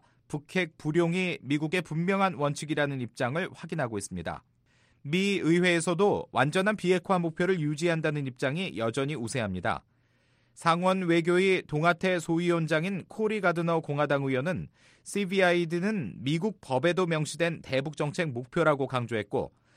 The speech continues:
같은 당의 조 윌슨 하원 외교 군사위원도 북한의 완전한 비핵화가 한국, 중국, 러시아, 일본 등 여러 국가들의 상호 이익에 부합하는 현실적인 목표라고 말했습니다.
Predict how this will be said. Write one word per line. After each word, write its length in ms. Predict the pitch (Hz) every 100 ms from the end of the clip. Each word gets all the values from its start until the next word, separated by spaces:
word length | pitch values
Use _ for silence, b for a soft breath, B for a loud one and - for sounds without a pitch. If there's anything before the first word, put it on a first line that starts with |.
| b
같은 300 | - 135 170
당의 260 | 156 156 180
조 200 | - 175
윌슨 420 | 185 185 175 185
하원 500 | 175 170 175 180 143 110
외교 420 | 156 156 185 170
군사위원도 880 | - 147 160 147 139 127 135 139 - b b b b
북한의 340 | 151 175 190
완전한 500 | 170 131 165 175 175
비핵화가 640 | 165 156 156 151 147 120 - b b
한국, 560 | - 170 175 165 165
중국, 420 | - 156 156 139 - -
러시아, 460 | 120 135 165 123 -
일본 400 | 131 139 151 147
등 280 | 185 185 -
여러 240 | 120 160
국가들의 500 | 165 165 165 151 143
상호 380 | 98 - 233 226
이익에 360 | 165 165 156 160
부합하는 580 | - 139 139 135 185 -
현실적인 760 | - 202 185 190 165 160 156 123
목표라고 540 | 120 - 113 95 170
말했습니다. 640 | 156 107 92 87 82 78